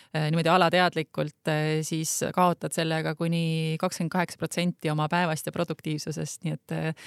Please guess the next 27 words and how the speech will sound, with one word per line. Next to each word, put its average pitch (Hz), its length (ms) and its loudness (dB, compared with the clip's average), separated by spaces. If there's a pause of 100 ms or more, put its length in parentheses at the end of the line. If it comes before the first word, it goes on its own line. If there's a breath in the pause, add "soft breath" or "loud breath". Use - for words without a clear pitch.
(140 loud breath)
seda 160 220 -4
kindlasti 160 340 -2
tasub, 160 340 -2
äh, 156 120 0
meeles 165 280 -2
pidada. 156 340 -2 (1400 loud breath)
Aga 196 320 4
räägime 254 400 4
veel 262 140 4
natuke 247 400 2
sellest, 175 380 0
et, - 240 -4
ähm, 165 320 2 (160)
kujuta 277 240 4
ette, 240 180 0
kui 165 200 0
siin 165 340 0 (160)
sinu 226 240 4
vastas 175 420 4
istuks - 400 -2
praegu 196 500 4
selline 180 360 2 (640 soft breath)
gümnaasiumi 202 560 4
lõpetav 226 640 4 (100)
noor 240 280 8
inimene 214 500 6 (240)
kahekümnendates, 214 1040 6